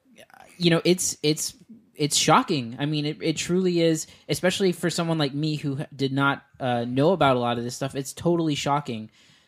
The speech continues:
Not so much the belief system that goes behind it, but the stuff that has happened. Um, I mean, there are very serious allegations of abuse happening within,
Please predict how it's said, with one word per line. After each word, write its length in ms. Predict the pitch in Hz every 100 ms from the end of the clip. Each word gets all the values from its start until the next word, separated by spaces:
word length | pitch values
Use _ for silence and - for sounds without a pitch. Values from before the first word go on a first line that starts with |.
| -
Not 220 | 151 226
so 120 | 247
much 420 | 226 220 214 - - _ _ -
the 200 | 143 147
belief 340 | 139 135 175
system 320 | - 175 175
that 80 | 156
goes 240 | 135 139 156
behind 400 | 143 151 156 156
it, 240 | 139 139
but 380 | 131 123 113 - _ _ _
the 100 | 143
stuff 380 | 131 - 151 151
that 140 | 143
has 140 | 131 117
happened. 640 | - 139 139 120 110 107 - - - _ _ _
Um, 640 | 123 117 113 107 107 107 - _ _ -
I 100 | 143
mean, 160 | 135
there 220 | 131 147
are 240 | 135 123 123
very 320 | 135 143 143
serious 420 | - 147 139 131
allegations 840 | 135 131 120 120 127 123 113 110 -
of 520 | 110 117 110 110 - -
abuse 560 | 120 127 147 131 -
happening 480 | - 120 123 117 113
within, 540 | 113 - 117 113 110